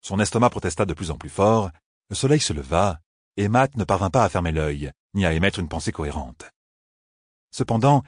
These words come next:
il prit une décision, et il trouva un usage au boudoir, alors qu'il ne boudait jamais. Dès l'aube, il sortit en douce de chez lui,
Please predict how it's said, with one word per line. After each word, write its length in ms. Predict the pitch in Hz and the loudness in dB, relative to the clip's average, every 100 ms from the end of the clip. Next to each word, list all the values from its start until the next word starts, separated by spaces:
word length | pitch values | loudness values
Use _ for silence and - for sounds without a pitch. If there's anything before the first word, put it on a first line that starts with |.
| _ | _
il 160 | 120 120 | -6 -4
prit 160 | - | 0
une 100 | 143 | 2
décision, 540 | 117 107 - 69 71 62 _ _ _ _ _ _ | 2 0 -4 -10 -12 -14 _ _ _ _ _ _
et 120 | 107 | 2
il 60 | 110 | 2
trouva 280 | - 113 120 | 0 2 2
un 120 | 104 | 2
usage 400 | 104 85 78 76 | 2 2 0 -2
au 20 | |
boudoir, 560 | 78 69 71 62 62 - _ _ _ _ _ _ _ _ | -6 -8 -10 -10 -16 -20 _ _ _ _ _ _ _ _
alors 220 | - 80 85 | -6 -4 -4
qu'il 120 | 78 | -8
ne 60 | |
boudait 260 | 73 78 90 | -10 -4 -2
jamais. 340 | 80 82 78 - _ _ _ _ _ _ _ _ _ _ _ _ _ - | -2 -4 -8 -16 _ _ _ _ _ _ _ _ _ _ _ _ _ -2
Dès 140 | 123 | 2
l'aube, 380 | 131 147 139 131 - - | 4 4 4 0 -4 -6
il 100 | 113 | -2
sortit 280 | 139 123 156 | 0 2 2
en 80 | |
douce 200 | 123 151 | 4 0
de 100 | 127 | 0
chez 160 | 107 107 | 0 0
lui, 360 | 78 73 67 | -2 -6 -10